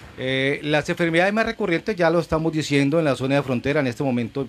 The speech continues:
vuelvo y le reitero, es el dengue, que es endémico, y la malaria. Eh, por supuesto que, eh, la zona del Catatumbo es la zona donde más casos de malaria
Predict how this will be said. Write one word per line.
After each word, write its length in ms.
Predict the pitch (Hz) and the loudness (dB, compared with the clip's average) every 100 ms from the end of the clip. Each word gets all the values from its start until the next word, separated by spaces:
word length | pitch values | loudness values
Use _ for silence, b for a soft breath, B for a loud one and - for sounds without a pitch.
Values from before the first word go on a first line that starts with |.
| 110 | -2
vuelvo 300 | 127 131 139 | -2 0 -2
y 20 | |
le 100 | 127 | -2
reitero, 520 | 123 104 123 139 170 | -2 -4 -4 -2 -2
es 160 | 131 131 | -4 -6
el 160 | 127 | -2
dengue, 400 | 139 139 135 165 | 2 2 0 -6
que 220 | - 117 | -6 -6
es 100 | 117 | -4
endémico, 720 | 135 131 139 135 139 - 170 - B B B | -4 -2 0 0 -2 -2 -6 -6 B B B
y 80 | 135 | -8
la 140 | 127 | -6
malaria. 560 | 117 117 165 170 113 85 - B B B B | -2 0 0 0 -6 -8 -20 B B B B
Eh, 420 | 120 123 123 120 - | -4 -2 -2 -4 -6
por 100 | 123 | -8
supuesto 580 | 131 143 139 - 170 - | -6 -4 -4 -2 -4 -2
que, 380 | 160 151 151 160 - - | 0 2 2 -2 -10 -10
eh, 160 | 131 131 | -8 -2
la 180 | 131 | -2
zona 300 | 123 156 156 | 0 0 2
del 160 | 160 160 | 0 -2
Catatumbo 840 | - 165 170 - 180 143 131 135 - | -4 -2 -4 -2 -2 0 -2 -2 -4
es 160 | 131 | -6
la 160 | 127 147 | -2 -4
zona 440 | - 151 135 139 - B B B | -2 0 0 -2 -6 B B B
donde 380 | 127 127 127 123 | -6 -4 -2 -2
más 320 | 131 151 156 | 0 0 -2
casos 600 | - 165 151 170 156 - 127 | -2 0 0 -4 -10 -12 -6
de 260 | 127 147 | -2 -2
malaria 600 | 156 156 151 139 143 143 | 0 0 0 0 -2 -4